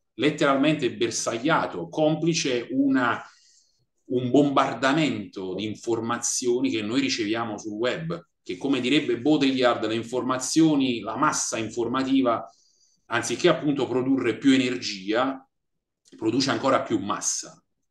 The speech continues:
è in grado di frammentare, altro che, eh, l'importante è conoscere, dipende, dipende uno cosa, cosa e come conosce, co-, cosa e come studia,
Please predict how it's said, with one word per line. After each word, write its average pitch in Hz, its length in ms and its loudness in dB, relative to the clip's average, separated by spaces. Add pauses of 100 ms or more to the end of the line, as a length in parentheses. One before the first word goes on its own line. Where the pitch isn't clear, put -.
(100)
è 90 380 -10
in 113 160 2
grado 135 300 6
di 131 120 0
frammentare, 143 1160 0 (360)
altro 135 400 2
che, 127 400 0 (480)
eh, 104 560 0
l'importante 113 1000 -2
è 110 80 -2
conoscere, 123 580 -2
dipende, 104 440 -2
dipende 117 300 -2
uno 156 220 4
cosa, 131 340 0
cosa 175 320 4
e 131 120 -2
come 151 280 2
conosce, 95 1000 -6
co-, 165 380 0
cosa 170 440 4
e 123 320 2
come 143 260 2
studia, 95 600 -6